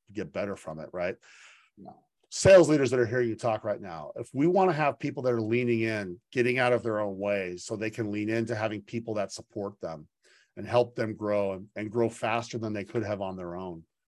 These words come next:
Speaker 1: 'Cause I think that's what we do as leaders, right? Like,
Speaker 2: Yeah.
Speaker 1: you figured a lot of stuff out on your own. And I don't know your story well enough. You might have had some mentors that helped you fast track it. I don't know. But I think the slow way is to figure it all out by yourself and, like, make mistakes and try, try again, keep doing it. It's like this,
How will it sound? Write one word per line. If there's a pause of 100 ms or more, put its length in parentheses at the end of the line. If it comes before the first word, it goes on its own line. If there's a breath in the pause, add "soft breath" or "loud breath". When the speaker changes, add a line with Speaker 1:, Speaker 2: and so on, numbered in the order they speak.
(260)
Speaker 1:
'Cause
I
think
that's
what
we
do
as
leaders,
right?
Like, (420)
Speaker 2:
Yeah.
Speaker 1:
you
figured
a
lot
of
stuff
out
on
your
own.
And
I
don't
know
your
story
well
enough.
You
might
have
had
some
mentors
that
helped
you (120)
fast
track
it. (100)
I
don't
know. (420 soft breath)
But
I
think (340)
the
slow
way
is
to
figure
it
all
out
by
yourself
and,
like,
make
mistakes
and
try,
try
again,
keep
doing
it.
It's
like
this,